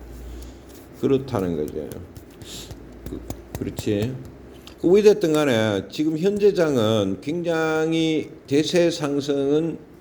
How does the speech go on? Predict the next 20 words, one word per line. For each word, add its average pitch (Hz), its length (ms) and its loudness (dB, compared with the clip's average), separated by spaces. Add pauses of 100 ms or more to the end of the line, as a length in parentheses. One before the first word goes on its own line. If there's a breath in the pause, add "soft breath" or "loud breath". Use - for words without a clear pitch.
어렵다 101 840 0 (340)
하는 117 240 -4
거와, 95 420 0 (360 loud breath)
자, 95 160 -6
정리해서 151 520 4
한마디 120 360 0
해줄게요. 107 680 0 (560 loud breath)
턴이 143 260 2
오늘 131 360 4 (100)
우리 107 180 0
아들이 123 460 4
어디 107 180 0
가봤기 135 460 -2
때문에 95 480 0
간대, 123 280 0
놀러 131 300 2
간대, 98 300 0
술 - 240 -8
처마시러. 101 680 -2
그래서, 104 380 -2